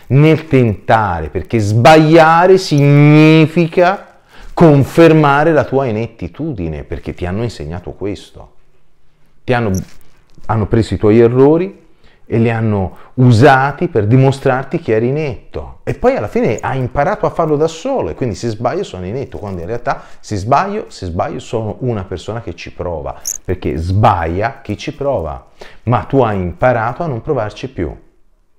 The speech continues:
Questo è uno degli atteggiamenti più tremendi che una persona possa mettere in campo dentro se stessa per limitare la propria vita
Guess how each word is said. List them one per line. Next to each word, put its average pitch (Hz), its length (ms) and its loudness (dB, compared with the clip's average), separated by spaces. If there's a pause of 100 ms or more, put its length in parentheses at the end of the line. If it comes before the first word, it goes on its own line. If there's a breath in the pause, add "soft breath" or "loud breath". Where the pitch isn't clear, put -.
(880 soft breath)
Questo 131 640 2
è 104 380 -6
uno 107 560 2
degli 104 260 0
atteggiamenti 92 640 -6
più 101 380 -10
tremendi 104 1000 -4 (380)
che 92 300 -8
una 127 200 -6
persona 95 440 -10
possa 85 580 -10 (360 soft breath)
mettere 120 540 -2
in 82 200 -8
campo 62 540 -12 (260 loud breath)
dentro 160 380 0
se - 180 -8
stessa - 680 -14 (1300 soft breath)
per 131 180 2
limitare 120 560 0
la 82 100 -4
propria 127 380 -4
vita 104 640 -10